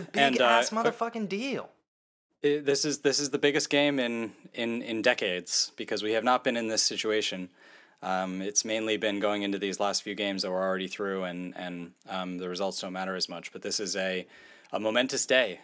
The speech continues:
Speaker 1: in, in the history of U S soccer, and we're very glad to be, uh, experiencing it with you all. Um,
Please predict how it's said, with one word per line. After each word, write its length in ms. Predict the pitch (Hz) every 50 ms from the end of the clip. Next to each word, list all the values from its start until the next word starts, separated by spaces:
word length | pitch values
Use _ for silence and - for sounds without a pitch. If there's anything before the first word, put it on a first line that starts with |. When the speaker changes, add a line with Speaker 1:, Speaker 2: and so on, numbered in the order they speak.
| - _
Speaker 1:
in, 300 | - 98 98 101 95 98
in 160 | 104 101 95
the 80 | 98 98
history 320 | 104 98 - - 110 98
of 60 | 90
U 120 | 98 98 95
S 120 | 92 -
soccer, 320 | - 104 95 92 - 87 85
and 100 | 87 95
we're 160 | 95 90 87
very 380 | - - 101 101 98 98 98
glad 260 | 92 101 95 95 92 90
to 80 | 90
be, 300 | - 95 90 90 90 -
uh, 240 | - 90 90 92 92
experiencing 600 | - 95 - - - 104 101 101 95 - 98 95
it 140 | 95 92 95
with 160 | 98 90 -
you 180 | 101 95 95 95
all. 320 | 92 95 101 104 - _ _ - - - - _ _ _ _ _ -
Um, 460 | 95 90 87 87 85 85 82 -